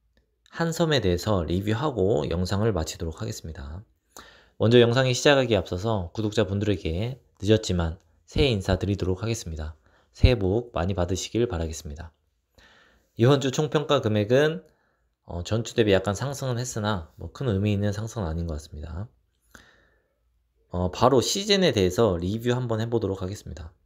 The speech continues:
일단 시젠 같은 경우에는 제가 또 별도 계좌에 또 참지 못하고 좀 약간 좀 큰 돈을 좀 넣어놨습니다. 일단은 저저번 이 주 전에 좀 매수를 했었는데,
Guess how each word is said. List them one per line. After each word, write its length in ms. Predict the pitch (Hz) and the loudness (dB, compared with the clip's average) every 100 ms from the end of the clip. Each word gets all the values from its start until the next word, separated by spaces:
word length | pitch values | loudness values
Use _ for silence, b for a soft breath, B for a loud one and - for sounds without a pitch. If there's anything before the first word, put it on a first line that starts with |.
| _ _ _ _ _ _ _ - b b b b b - | _ _ _ _ _ _ _ -20 b b b b b -6
일단 540 | 117 135 135 131 131 | 0 4 6 6 4
시젠 400 | 127 190 180 185 | 0 0 4 4
같은 240 | 143 117 113 | 2 0 0
경우에는 640 | 101 95 87 113 101 82 | 0 0 0 -2 -2 -4
제가 640 | - 92 87 78 110 143 - | -6 -4 -2 -4 -6 -10 -12
또 120 | 113 | -4
별도 300 | 98 107 110 | -2 0 0
계좌에 600 | 92 90 90 104 78 - _ | 0 2 0 0 -4 -10 _
또 80 | 117 | -10
참지 340 | - 180 180 | -4 -2 0
못하고 720 | 104 92 - 101 78 73 120 - b b b b - | 0 0 0 -2 -2 -8 -10 -14 b b b b -10
좀 140 | 92 | -4
약간 220 | 92 104 | -2 0
좀 200 | 98 113 | 0 0
큰 240 | - 175 - | 0 -2 0
돈을 440 | 98 95 95 120 | -2 0 0 0
좀 140 | - 85 | -4 -2
넣어놨습니다. 760 | 87 92 82 - 73 80 87 _ _ _ _ _ _ - | 0 0 -2 -8 -12 -14 -16 _ _ _ _ _ _ -10
일단은 400 | 92 98 101 95 | -6 -2 -4 0
저저번 500 | 104 110 113 104 - | 4 4 4 0 -6
이 180 | 107 120 | -4 -4
주 100 | 113 | -4
전에 320 | 92 95 92 | -4 -4 -4
좀 360 | 95 90 85 - | -4 -6 -8 -8
매수를 300 | - 90 101 | -6 -4 -2
했었는데, 680 | 110 123 95 85 95 85 | -2 -2 -2 -2 -2 -2